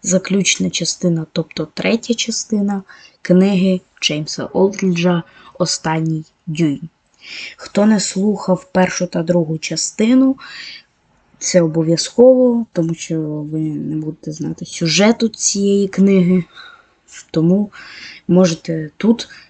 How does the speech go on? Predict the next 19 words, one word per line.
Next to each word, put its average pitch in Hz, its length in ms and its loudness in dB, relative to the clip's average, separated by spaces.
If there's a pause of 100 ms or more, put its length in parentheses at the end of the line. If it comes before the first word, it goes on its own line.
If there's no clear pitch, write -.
(120)
по 170 160 2
підсказці, - 800 -6
яка 156 440 -4
зараз 151 300 -8
з'явиться 233 640 0
у 202 80 -6
вас, 202 380 -6 (640)
по-, 180 200 2 (220)
послухати. 170 720 -2 (760)
Ну 185 80 2
що 262 220 4
ж, - 180 -10 (300)
починаємо. 185 600 0 (760)
Джеймс 175 680 2 (120)
Олдрідж, 220 720 2 (200)
"Останній 175 760 0
дюйм". 160 460 2 (720)
Третя 170 400 -2
частина. 165 640 -6